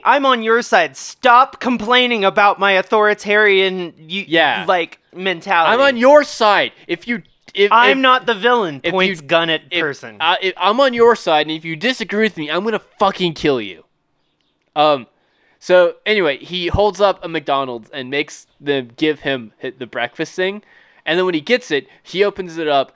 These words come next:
Speaker 2: and goes on a diatribe about how it doesn't look like the advertisements and, and how, like, this is society failing and collapsing and, and the moral failings of false <laughs> advertising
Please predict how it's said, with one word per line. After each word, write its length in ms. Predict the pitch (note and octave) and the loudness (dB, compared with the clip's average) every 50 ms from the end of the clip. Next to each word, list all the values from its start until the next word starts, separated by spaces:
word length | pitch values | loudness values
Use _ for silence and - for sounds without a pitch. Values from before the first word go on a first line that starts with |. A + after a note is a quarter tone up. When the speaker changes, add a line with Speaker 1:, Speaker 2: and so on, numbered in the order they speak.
| _ _ _ | _ _ _
Speaker 2:
and 140 | - D#3 C#3+ | -20 -4 -2
goes 240 | D#3+ D#3+ D#3 C#3+ | 0 0 0 -2
on 80 | D#3+ D3 | -8 -12
a 60 | C#3 B2+ | -14 -6
diatribe 640 | - D3+ D3+ D3+ D3+ D3 - - - C#3+ C3+ B2+ B2 | -2 0 0 2 0 -2 -4 -2 0 0 0 0 0
about 300 | B2 B2+ B2 B2 A#2+ - | -2 -2 -2 -2 -2 -4
how 300 | - C3 B2+ B2+ B2+ B2 | -6 -4 -4 -2 -2 -4
it 180 | - C3 C3 | -6 -8 -6
doesn't 300 | D3 D3+ D3 C#3 D3 C#3+ B2+ | -4 -4 -4 -4 -6 -12 -8
look 260 | C3 C3+ C3+ - - | -8 -8 -8 -6 -4
like 360 | C#3+ C3+ B2+ A#2+ - - B2 B2 | -2 -2 -2 -2 -6 -14 -14 -8
the 100 | B2 A#2 | -4 -2
advertisements 880 | A2+ A#2 C3 C#3 C#3+ - D#3 D#3 D#3 D3+ E3 F#3 F#3+ F#3 - - - _ _ _ _ _ _ _ - | -2 -2 -2 -4 -6 -4 -4 -4 -4 -4 -6 -8 -10 -10 -10 -18 -20 _ _ _ _ _ _ _ -8
and, 340 | C#3 C3+ C3 B2 A#2 A2 F#2+ - | -6 -4 -4 -4 -4 -6 -10 -12
and 160 | C#3+ C3 B2 | -12 -12 -10
how, 380 | A2+ C3 C3 B2+ A#2+ A#2 A2 G#2+ G2 A#2+ | -4 -2 -2 -2 -2 -4 -6 -8 -10 -10
like, 220 | C3+ B2 A#2+ A#2 | -8 -8 -8 -6
this 220 | B2+ C3+ C3+ - | -8 -10 -10 -10
is 160 | C#3+ C3 A#2 - | -12 -12 -12 -14
society 1080 | - - - - D3 - - - D#3+ D3 D3 D3+ D#3 D3 C#3+ C#3 C3+ C3 B2 A#2 - _ _ _ _ _ _ | -18 -20 -18 -16 -16 -14 -6 -2 0 0 2 0 -2 -2 -4 -6 -6 -8 -8 -12 -14 _ _ _ _ _ _
failing 600 | _ - - - F3 E3 D#3+ D#3 D#3+ D#3+ D3+ C#3 | _ -8 -2 -2 0 0 0 -2 -4 -6 -8 -8
and 100 | B2+ - | -10 -12
collapsing 640 | - - D3+ C#3+ C#3 C#3 C3+ C3 - D3 D3 C3 B2 | -12 -6 -2 0 0 0 0 -2 -4 -10 -10 -8 -6
and, 180 | A#2 A2+ A2 | -8 -8 -8
and 140 | A#2+ A#2+ A#2+ | -12 -12 -10
the 60 | A#2+ | -12
moral 500 | A#2+ B2 C3 C#3 C#3 C#3 C#3 C3+ C3 B2+ | -12 -6 -4 -2 -2 -2 -2 -4 -4 -6
failings 580 | - - _ B2+ B2 A#2+ A#2+ A#2+ A#2 A2+ G#2+ - | -8 -10 _ -6 -6 -4 -4 -6 -8 -12 -14 -16
of 140 | A#2 A2 - | -18 -18 -8
false 300 | _ C3 A#2+ A#2 - - | _ -4 -4 -4 -4 -6
<laughs> 0 | |
advertising 960 | A2+ A2+ A#2 - - - C3 - - B2+ A2 A2 A2+ A2 A2+ A2 G#2+ G#2 | -6 -6 -6 -8 -10 -14 -16 -8 -6 -4 -4 -4 -4 -8 -10 -14 -14 -16